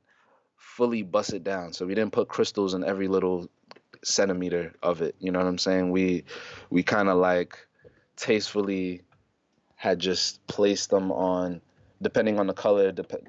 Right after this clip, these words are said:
uh, placed them on the chain. So it kinda made the chains look like they were alive. If you turn to the side, you would see, you know, it, it went from a regular graphic to it then, like, having a little glimmer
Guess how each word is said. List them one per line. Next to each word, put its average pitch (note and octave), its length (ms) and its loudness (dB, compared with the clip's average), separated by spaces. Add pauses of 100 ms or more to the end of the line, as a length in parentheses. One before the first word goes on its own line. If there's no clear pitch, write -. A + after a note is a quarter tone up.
uh, F2 320 2
placed - 280 0
them F#2 160 0
on F#2 200 0
the F2 80 -2
chain. F#2 360 0
So E2+ 220 4
it E2+ 80 2
kinda G#2 260 2
made G2 180 2
the E2 80 -4
chains F#2 480 0
look F2+ 160 0
like E2 160 -2
they F#2 100 6
were E2+ 140 4
alive. D#2+ 460 0
If D#2+ 140 -16
you D#2+ 60 -10
turn F#2 280 -2
to E2+ 80 -6
the E2 100 -6
side, E2+ 540 2 (400)
you F2 120 0
would F2+ 160 2
see, F#2 560 2 (400)
you G#2+ 120 2
know, F#2 200 6
it, F#2 120 6
it F#2+ 240 6
went G#2 220 2
from G2 180 -2
a F#2 40 0
regular F#2+ 300 4
graphic F#2 580 0
to F2 320 -2 (140)
it F#2 240 -2 (160)
then, F2+ 400 -2
like, F2 260 -2
having F#2 260 0
a F2+ 60 2
little F2+ 260 4
glimmer F#2 580 -2